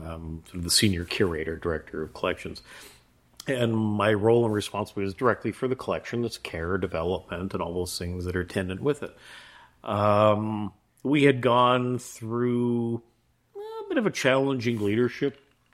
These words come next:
turnover at the time. Uh, the board restructured itself.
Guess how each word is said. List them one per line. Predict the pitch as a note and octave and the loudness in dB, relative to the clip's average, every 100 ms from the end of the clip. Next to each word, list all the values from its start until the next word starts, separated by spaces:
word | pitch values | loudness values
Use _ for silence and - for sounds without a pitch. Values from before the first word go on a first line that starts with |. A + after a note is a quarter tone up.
| - | -10
turnover | - C3+ C#3 C3 C3+ | -4 -2 0 2 0
at | C3+ | -2
the | |
time. | B2 B2+ C3 C#3 C#3+ C3+ - - _ | -6 -6 -8 -10 -14 -16 -20 -20 _
Uh, | A2+ G#2+ G#2 | 4 6 4
the | G2 | 0
board | F2 G2+ G#2+ A2+ | -2 0 2 2
restructured | A2+ - - A2 - A2 | 0 -2 0 -2 0 -4
itself. | G#2+ - A2 G#2+ G#2 G#2+ G2+ - _ | -4 -4 0 0 0 -2 -4 -14 _